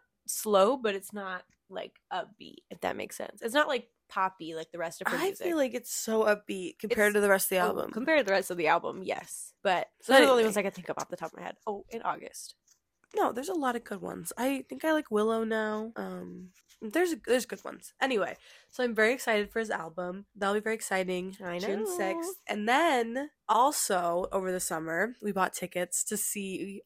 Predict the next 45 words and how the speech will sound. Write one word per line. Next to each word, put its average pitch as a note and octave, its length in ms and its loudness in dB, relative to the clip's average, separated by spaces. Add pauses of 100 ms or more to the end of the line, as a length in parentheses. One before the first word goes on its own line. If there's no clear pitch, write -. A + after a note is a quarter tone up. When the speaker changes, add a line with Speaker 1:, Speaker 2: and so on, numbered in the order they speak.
Speaker 2:
Louis G3 320 0
Tomlinson, B3+ 1000 10
Speaker 1:
<laughs> C5+ 100 8
Speaker 2:
which A#4 140 8
I'm D4 140 6
so E4+ 280 4
excited F4+ 400 8
about, A#3+ 340 8
our A3+ 120 6
fourth B3 260 0
member. F3+ 340 0
Speaker 1:
I C4 60 2
think A4 220 0
we C5+ 120 -6
talked C#4 220 2
about B3 240 4
this A3 240 -6
last G3 380 0
week, F#3+ 140 -4
Speaker 2:
We C#4 100 -6
Speaker 1:
too. B3+ 80 -2
Speaker 2:
did, A#3+ 180 10
but A3 80 8
I A3+ 100 12
just C#4 140 4
want E4+ 100 4
to D#4 80 0
touch - 200 -2
on G3 40 6
all F#3 80 6
the E3+ 60 -2
members. E3 640 -6
Might A3 160 4
as F#3 180 0
well. F3 240 -4 (280)
Speaker 1:
And A3 160 0
then, G#3 360 -2
well, C4+ 140 -6
what A#4+ 180 -2
is C#4+ 200 -4
Liam E3+ 360 -2
doing? F3+ 300 -4
Do A3 120 -8
we D#4+ 100 -4
know? D4+ 280 -6